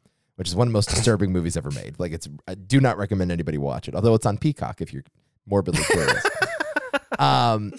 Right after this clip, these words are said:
Speaker 1: and that is kind of a, a, uh, a commentary on these things called Mondo documentaries from the sixties, fifties and sixties. And I think
Speaker 2: Mm-hmm.
Speaker 1: this is not, like, one of those, like, hard R, like,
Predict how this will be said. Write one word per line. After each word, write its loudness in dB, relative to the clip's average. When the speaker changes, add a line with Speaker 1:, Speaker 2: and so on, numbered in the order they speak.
Speaker 1:
and 4
that 4
is 6
kind 6
of 10
a, 2
a, -2
uh, -2
a 0
commentary 4
on 2
these 2
things 2
called 2
Mondo 6
documentaries -2
from -2
the -4
sixties, -2
fifties -4
and -6
sixties. -4
And -6
I -6
think -6
Speaker 2:
Mm-hmm. -6
Speaker 1:
this 4
is 0
not, -2
like, -6
one 2
of -2
those, 4
like, 2
hard 4
R, 4
like, -6